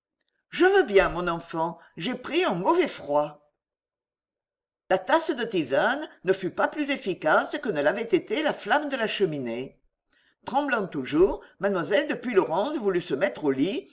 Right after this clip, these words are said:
et elle envoya chercher le docteur Azéma, qui arriva aussitôt. Il se fit expliquer comment ce refroidissement s'était produit, et elle lui raconta les choses sans rien cacher. À la suite d'une violente contrariété,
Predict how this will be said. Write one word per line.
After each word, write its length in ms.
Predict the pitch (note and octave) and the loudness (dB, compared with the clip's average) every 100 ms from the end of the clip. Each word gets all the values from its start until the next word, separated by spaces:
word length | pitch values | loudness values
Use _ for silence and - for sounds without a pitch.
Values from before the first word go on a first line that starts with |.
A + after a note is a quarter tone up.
| - - | -20 -6
et 120 | D#3 | -2
elle 120 | D3 | 0
envoya 380 | F#3 D4 C#4+ G#3+ | 0 2 2 0
chercher 380 | G3 F#3+ - A3 | -2 -6 -4 -4
le 80 | C#4 | -4
docteur 360 | C#3+ - A3+ D#3+ | -4 -6 -2 -2
Azéma, 560 | C#3 B2+ B2 F#3+ C#4 - _ - | 0 0 2 0 0 -8 _ -2
qui 140 | G#3 | 0
arriva 460 | F#3 D#3+ D3 C#4+ C#4+ | 2 0 4 4 2
aussitôt. 680 | A3 F#3+ - B2+ A#2 A#2+ _ _ _ _ _ _ _ _ _ _ _ - | -4 -8 -4 -2 -2 -4 _ _ _ _ _ _ _ _ _ _ _ -6
Il 120 | - | -4
se 120 | - | -2
fit 200 | D#3+ A#3 C4+ | -4 -4 -4
expliquer 640 | D4+ - G3 F#3+ G3+ A3 | -4 -2 -2 4 4 4
comment 260 | C4+ G3+ F#3+ | 0 0 0
ce 140 | D#3 | 0
refroidissement 760 | D#3 A#3 C#4+ A#3 G#3 F#3+ F3+ G3 | -4 0 0 0 -6 -4 -2 -2
s'était 280 | D#3 C#3+ C#3+ | -2 -6 -2
produit, 580 | C#3 A#2+ B2+ G#3 F4+ - - - | 0 2 2 0 -2 -8 -6 6
et 80 | |
elle 180 | F#3+ E3 | 8 8
lui 140 | C3+ C3 | 2 2
raconta 440 | C#4 C#4+ B3 G3+ | 2 0 -2 0
les 140 | D3+ | 0
choses 460 | - - F3 C#4 D4+ | -2 -4 -4 -2 -4
sans 220 | - E3+ | -4 -6
rien 260 | D3+ G#3 D4 | -4 -4 -2
cacher. 600 | F#3+ - - B2 C3+ _ _ _ _ _ _ _ | -4 -4 -4 -4 -4 _ _ _ _ _ _ _
À 120 | D4+ | 2
la 120 | F#3+ - | 2 0
suite 380 | - G#3 C#4+ | -4 -2 -2
d'une 240 | D4+ G3 D3 | 0 0 -2
violente 460 | D#3 C4+ D4 C#4 | 0 2 2 0
contrariété, 1000 | A3 G#3 F3 - C#3+ C3+ - E3 A#3 - | -2 -2 -2 -2 0 -2 2 4 4 0